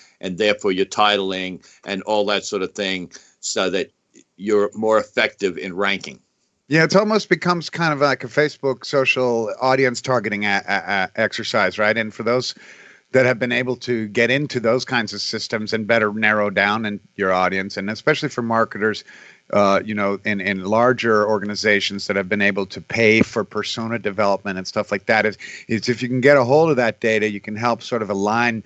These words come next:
Speaker 2: um, some of those needs with that. Uh,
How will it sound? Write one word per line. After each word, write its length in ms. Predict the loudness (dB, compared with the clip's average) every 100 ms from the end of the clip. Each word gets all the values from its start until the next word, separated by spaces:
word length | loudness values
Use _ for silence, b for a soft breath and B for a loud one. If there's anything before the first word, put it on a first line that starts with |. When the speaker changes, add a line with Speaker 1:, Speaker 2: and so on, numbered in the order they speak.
| B B 0
Speaker 2:
um, 260 | 2 2
some 280 | 0 -2 0
of 80 | 0
those 280 | 0 0 -2
needs 320 | -2 -2 -2
with 260 | 0 2
that. 280 | 2 2 0 B B B
Uh, 240 | 0 0